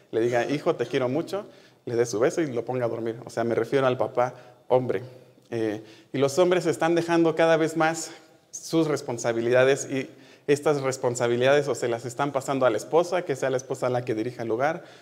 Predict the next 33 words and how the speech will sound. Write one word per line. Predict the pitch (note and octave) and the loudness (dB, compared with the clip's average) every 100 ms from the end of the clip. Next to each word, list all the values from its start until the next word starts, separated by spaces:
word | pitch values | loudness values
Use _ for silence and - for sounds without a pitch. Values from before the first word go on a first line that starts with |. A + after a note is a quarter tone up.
| - | -6
se | C3 | 0
la | A2+ | 0
están | - C#3+ | 2 2
pasando | C#3 C3 D3 C#3 | 2 2 2 4
a | |
la | B2 | 4
mamá, | A#2 A#2 D3 - | 2 2 0 0
que | C#3+ | 0
sea | D3 | 2
la | C#3 | 2
mamá, | B2+ B2 B2+ | 2 0 0
eh, | B2 B2 A#2+ G#2+ A2 - | 0 -2 -2 -4 -6 -8
quien | - A#2 | -2 -2
lo | A2 | 0
mantenga, | A2 A2+ D3 E3+ E3+ - - - | -2 0 0 0 -2 -6 -18 -12
o | A2 | -6
se | A#2 A#2 | -2 0
los | A#2+ | 0
están | B2 C#3 C#3+ | 0 0 2
pasando | C#3 D3+ C#3 | 2 2 2
a | |
la | C3 | 2
escuela | A2 - E3 F#3 | 0 2 4 4
cuando | F3 B2+ | 2 2
dicen, | B2+ C3 C3+ | 2 0 0
"Ok, | C3+ E3+ F3+ F3 | 0 2 2 2
la | A#2+ | -2
escuela | A#2 D3 C#3 C#3 | 0 4 4 4
que | A#2+ | 2
eduque | C3 B2+ | 0 0
a | B2 | 0
mis | A2 F3 | 0 0
hijos", | F3 G3 G3 | 0 0 -4